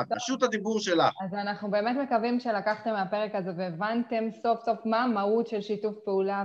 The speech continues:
Speaker 1: ואיך עושים שיתוף פעולה, ואיך הוא הופך להיות אפקטיבי, ולא סתם איזו הצעה שהייתה לנו וזרקנו לאוויר,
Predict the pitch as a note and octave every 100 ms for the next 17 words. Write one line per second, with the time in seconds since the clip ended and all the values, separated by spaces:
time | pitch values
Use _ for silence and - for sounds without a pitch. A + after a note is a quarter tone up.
0 | F#3+ - G#3 A3+ B3+ B3 B3 A#3+ B3 G#3+
1 | A3+ A3+ G#3+ G3 G3 F#3+ E3 F3 - B3+
2 | C#4 D#4 B3 C#4 B3+ A3+ B3 B3 G3+ -
3 | - B3+ A3 G3 G3 A#3 A#3+ - B3 A#3
4 | A#3+ G#3 G3 F#3+ G#3+ - A3+ A#3 A#3 G3
5 | F#3+ A3 G#3+ F#3+ F3 G3 G3+ G#3+ F#3+ E3+
6 | G3+